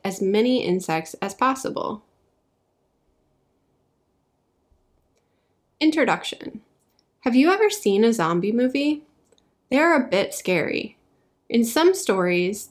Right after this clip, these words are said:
dead things come back to life. In other stories, a virus or something else changes people's behavior. They are not themselves anymore. Something similar happens in real life, although not to people.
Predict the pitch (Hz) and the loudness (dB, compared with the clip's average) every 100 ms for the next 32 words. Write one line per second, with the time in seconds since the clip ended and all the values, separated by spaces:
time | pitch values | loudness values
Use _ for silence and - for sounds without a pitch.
0 | _ 240 233 240 214 208 202 185 175 175 | _ 0 0 2 0 0 -4 0 -2 -2
1 | - 175 208 - - - _ _ _ _ | -6 -2 -2 -2 -10 -18 _ _ _ _
2 | _ _ - 226 269 359 370 - 185 170 | _ _ -2 0 2 2 0 -2 -2 0
3 | 175 175 175 - _ 190 196 233 254 247 | 0 0 -2 -6 _ -4 2 2 2 0
4 | 254 254 - - 185 185 220 220 190 196 | -2 -4 -12 -4 -4 0 0 0 0 2
5 | 170 165 - - - 247 262 254 - 185 | 0 -2 -8 -10 0 4 4 2 0 0
6 | 220 190 - 214 254 247 - - 226 _ | 0 -2 -2 0 0 0 -6 -8 -12 _
7 | _ _ _ _ _ 220 233 311 302 233 | _ _ _ _ _ 0 4 2 2 0
8 | 226 214 240 214 - - - - - 214 | 2 0 0 -2 -4 -4 -4 -6 -6 -10
9 | _ _ _ _ _ _ _ _ - - | _ _ _ _ _ _ _ _ -10 0
10 | 294 330 349 349 208 202 196 190 202 185 | 2 4 2 2 0 2 0 -2 -2 -2
11 | 185 185 185 190 170 170 170 185 - - | -2 -4 -2 -2 0 0 0 0 -2 -6
12 | - - _ _ _ 240 247 247 247 - | -14 -20 _ _ _ 0 2 4 2 -2
13 | - 196 185 - - 214 | -8 -6 -6 -6 -8 -10